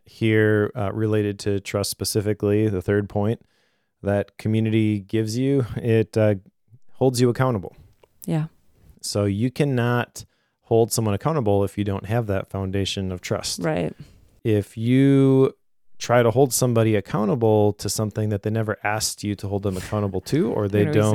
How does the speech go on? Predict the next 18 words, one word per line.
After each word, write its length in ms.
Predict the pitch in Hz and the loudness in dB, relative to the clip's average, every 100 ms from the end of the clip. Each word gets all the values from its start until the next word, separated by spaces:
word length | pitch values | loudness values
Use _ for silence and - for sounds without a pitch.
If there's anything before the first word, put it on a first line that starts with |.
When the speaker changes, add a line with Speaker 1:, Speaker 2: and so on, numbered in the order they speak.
| 107 | 0
Speaker 2:
resent 80 | - | -2
Speaker 1:
don't 80 | - | -10
Speaker 2:
it. 80 | - _ | -12 _
Speaker 1:
know 400 | 104 107 110 107 | -2 2 2 2
you 460 | 101 107 113 139 139 | 0 0 0 2 2
and 180 | 107 104 | 0 -2
they 100 | 98 | -2
don't 380 | 101 101 101 | -2 -2 -4
know 260 | 110 104 104 | -4 0 0
your 180 | 95 95 | 0 -2
heart, 380 | 110 135 - - _ _ _ _ _ - | 0 0 0 -12 _ _ _ _ _ -4
then 240 | 110 110 | -2 0
it 200 | 107 - | -2 -4
comes 340 | - 107 104 104 | -6 -4 -2 -4
across 640 | 104 - 110 107 107 - | -6 -4 0 2 2 0
as 180 | 101 92 | -2 -2
accusatory. 1080 | - - 127 123 - 120 120 120 117 117 180 | -6 0 0 0 0 2 4 4 2 0 0
Speaker 2:
Mm-hmm. 320 | 170 175 | -2 -4